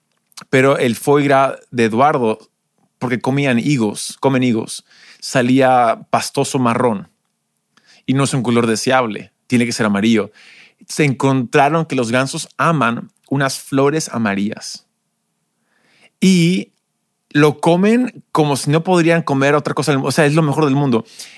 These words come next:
Y a, a, a raíz de eso sale amarillo fosforescente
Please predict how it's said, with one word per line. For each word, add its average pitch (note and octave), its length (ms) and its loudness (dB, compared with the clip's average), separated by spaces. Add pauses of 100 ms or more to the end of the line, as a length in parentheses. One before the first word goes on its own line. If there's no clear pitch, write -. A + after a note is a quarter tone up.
(160)
Y G3+ 220 4
a, D3+ 200 2 (140)
a, C#3 140 0
a C3 200 0
raíz C#3+ 380 2
de E3 140 2
eso A#2+ 400 -2 (220)
sale - 760 -2
amarillo C3 500 0
fosforescente B2+ 1120 -2